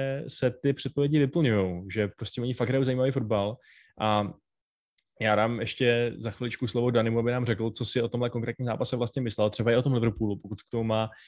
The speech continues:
eh, pokud k tomu má nějaký takový hlubší analýzy, ale přijde mi prostě naprosto fascinující, že hráčem zápasu byl, eh, ten, eh, Vitaly Janelt, že jo, což je prostě německý defenzivní lomeno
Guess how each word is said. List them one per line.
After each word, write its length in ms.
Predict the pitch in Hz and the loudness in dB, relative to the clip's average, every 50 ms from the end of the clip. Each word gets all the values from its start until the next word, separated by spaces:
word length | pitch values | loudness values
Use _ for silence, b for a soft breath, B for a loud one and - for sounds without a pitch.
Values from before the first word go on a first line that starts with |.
| B B B B - | B B B B -2
eh, 180 | - 110 107 104 | 0 0 0 0
pokud 280 | - - 101 104 - | -2 -4 -8 -10 -10
k 80 | - - | -6 -4
tomu 140 | 120 117 113 | -2 0 2
má 360 | 113 113 110 110 110 110 113 | 2 4 4 4 4 4 2
nějaký 400 | 113 110 107 104 101 - 123 113 | 2 2 2 2 0 -2 -4 -4
takový 320 | 117 110 - 117 117 117 | -4 -4 -2 0 0 2
hlubší 560 | 107 95 113 113 113 104 - - - 147 127 | 2 4 4 4 4 4 2 0 0 0 0
analýzy, 580 | 117 120 113 110 110 104 101 104 101 101 113 123 b b b b b b b b | 0 0 0 -2 -2 0 0 2 2 0 0 -4 b b b b b b b b
ale 720 | - 110 110 110 107 107 107 107 107 107 107 107 104 107 104 - _ _ _ _ _ _ _ - | -2 0 2 2 4 2 2 2 0 0 0 -2 -2 -2 -4 -6 _ _ _ _ _ _ _ -6
přijde 240 | - - 131 123 | -4 -2 0 0
mi 120 | 127 127 117 | 0 0 0
prostě 280 | - 120 - - 135 | -2 -4 -4 -4 -2
naprosto 400 | 123 117 107 - 135 135 - 147 | 0 0 0 0 0 -2 -2 -2
fascinující, 680 | - - 110 - - 127 120 120 120 - - - 127 120 | -2 -2 -4 -4 -4 -4 -2 -2 -4 -4 -4 -4 -2 0
že 140 | 120 131 | 2 2
hráčem 360 | 120 120 113 110 110 - 135 117 | 2 2 2 2 2 0 -2 0
zápasu 580 | 123 113 110 117 117 - - 123 120 120 120 120 B B B B B B | 0 0 0 0 -2 -2 -2 -2 -2 -2 -2 -4 B B B B B B
byl, 500 | 107 104 113 110 110 113 113 113 113 110 | 2 4 6 8 8 8 8 6 6 6
eh, 420 | 107 107 107 107 107 104 104 101 | 6 6 6 6 4 4 2 0
ten, 360 | - - 113 110 110 110 110 | 0 0 0 0 0 -2 -4
eh, 260 | 107 107 107 104 104 | -2 -2 -2 -2 -2
Vitaly 360 | 101 107 110 - 123 113 120 127 | -2 -2 0 2 2 4 4 6
Janelt, 460 | 127 127 120 117 110 104 101 95 98 | 4 6 6 6 4 4 2 0 -2
že 180 | 98 107 104 | -6 -4 -4
jo, 160 | 95 92 95 95 | -4 -4 -6 -8
což 260 | - 107 - - 110 | -8 -10 -8 -4 -2
je 200 | 104 104 101 - _ | -2 -2 -2 -4 _
prostě 520 | - - - - - - 107 107 104 98 - _ _ _ - | -16 -20 -20 -10 -4 -2 0 0 0 -2 -6 _ _ _ -6
německý 500 | 101 95 104 104 - - - 117 107 107 | -4 -4 -4 -4 -6 -6 -4 -4 -2 -2
defenzivní 800 | 107 101 - 107 107 101 110 101 101 110 107 110 110 110 104 104 | -4 -4 -6 -6 -4 -4 -4 -4 -2 -2 -2 -2 -2 -4 -4 -4
lomeno 460 | 101 95 98 104 101 104 104 98 | -6 -6 -4 -4 -4 -4 -6 -6